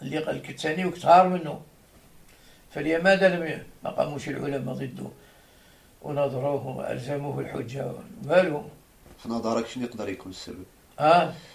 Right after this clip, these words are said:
Speaker 2: شنو هذا التفريق بين
Speaker 1: والو،
Speaker 2: المش-
Speaker 1: هو مولاي سليمان في ديك الساعة هو كان السلطان، وكان قالوا بأنه عمل واحد الخطبة وأمر بالخطبة في المغرب كله يخطبوا بها، كان استنكر البدع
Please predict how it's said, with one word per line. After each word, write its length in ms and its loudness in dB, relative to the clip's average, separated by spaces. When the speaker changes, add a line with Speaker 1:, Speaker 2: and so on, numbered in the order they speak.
Speaker 2:
شنو 260 -8
هذا 200 2
التفريق 560 -2
بين 100 6
Speaker 1:
والو، 120 12
Speaker 2:
المش- 100 2
Speaker 1:
هو 240 2
مولاي 320 0
سليمان 360 0
في 60 -4
ديك 100 0
الساعة 380 4
هو 240 4
كان 300 -2
السلطان، 540 -6
وكان 320 2
قالوا 260 6
بأنه 460 2
عمل 200 -2
واحد 180 0
الخطبة 520 2
وأمر 720 0
بالخطبة 960 -4
في 80 -8
المغرب 440 -4
كله 220 -2
يخطبوا 400 -4
بها، 200 0
كان 220 -6
استنكر 480 -2
البدع 600 2